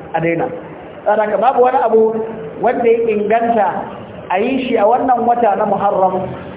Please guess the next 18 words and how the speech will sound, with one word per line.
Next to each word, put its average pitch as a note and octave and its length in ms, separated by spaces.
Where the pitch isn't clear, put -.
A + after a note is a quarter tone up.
in G#3 180
banda G#3 680
yawaita G#3 480
azumi. F#3 400
Ha? F#3 100
Ba E3+ 180
wai A#3 160
sai A#3 80
kwana A#3 340
biyu A3+ 140
da G3 80
muka G3 220
ambata E3 360
ba. C#3+ 80
Ana G3+ 160
buƙatar G#3+ 480
ka G3 60
yawaita G3+ 340